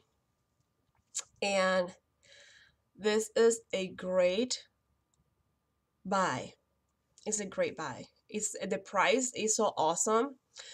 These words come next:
that I exhort you guys to go and stock up on these ones because, you know, if you're a flower maker, if you, uh, it, it's a great lace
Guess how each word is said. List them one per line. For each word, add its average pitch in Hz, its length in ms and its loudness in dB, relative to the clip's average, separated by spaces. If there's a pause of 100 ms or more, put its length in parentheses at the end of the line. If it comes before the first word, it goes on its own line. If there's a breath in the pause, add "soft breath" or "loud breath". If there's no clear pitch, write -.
(380 loud breath)
that 185 340 6
I 180 160 0
exhort 180 400 0
you 196 80 -2
guys 175 280 0
to - 80 -2
go 165 480 0
and 160 280 2
stock 170 340 -2
up 170 120 -4
on 185 160 -2
these - 280 -6
ones 196 420 0 (200)
because, 190 560 -2 (320)
you 202 140 -8
know, 170 360 0
if - 180 -8
you're 185 100 -4
a - 140 -10
flower 220 280 8
maker, 170 480 -2 (540 loud breath)
if 190 260 -4
you, 180 480 -4 (120)
uh, 143 300 0 (300)
it, 220 200 -4
it's 233 200 0
a 269 80 4
great 214 500 2
lace 214 640 0